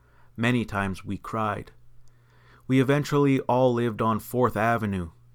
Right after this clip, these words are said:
the center of Indian life in Minneapolis. Every year, the arrival of spring meant the opening of a season for hunting Indians, who provided slave labor for both the Twin Cities and the state of Minnesota.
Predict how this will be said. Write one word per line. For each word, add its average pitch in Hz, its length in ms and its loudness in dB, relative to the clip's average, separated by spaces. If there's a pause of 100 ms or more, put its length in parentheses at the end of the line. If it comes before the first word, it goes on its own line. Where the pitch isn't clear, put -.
the 98 80 -8
center 117 420 -2
of 98 160 -2
Indian 104 460 -2
life 101 340 -2
in 95 200 -4
Minneapolis. 95 880 -4 (1200)
Every 160 320 0
year, 151 320 2
the 139 160 2
arrival 127 480 4
of 110 100 -6
spring 123 500 -2
meant 113 200 -2
the 113 160 -4
opening 120 480 -2
of 107 160 -4
a 98 40 -6
season 120 460 -4
for 101 140 -6
hunting 107 380 -2
Indians, 98 720 -4
who 110 120 -6
provided 107 560 2
slave 120 460 -2
labor 98 420 -2
for 107 160 -6
both 110 380 0
the 98 80 -8
Twin 123 320 -2
Cities 113 520 -4 (120)
and 113 180 -2
the 107 60 -2
state 110 320 -4
of 92 120 -6
Minnesota. 107 680 -2